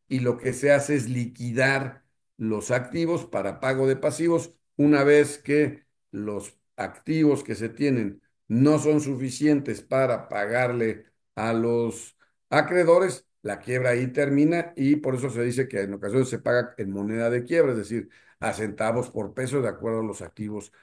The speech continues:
a los activos que se tengan. Em,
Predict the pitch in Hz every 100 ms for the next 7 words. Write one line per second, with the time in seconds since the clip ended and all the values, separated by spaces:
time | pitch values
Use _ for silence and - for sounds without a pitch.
0 | _ _ 101 104 98 98 120 113 110 127
1 | 123 127 151 147 120 85 - _ _ _
2 | _ - 120 117 113 113 110 110 110 107
3 | 101 95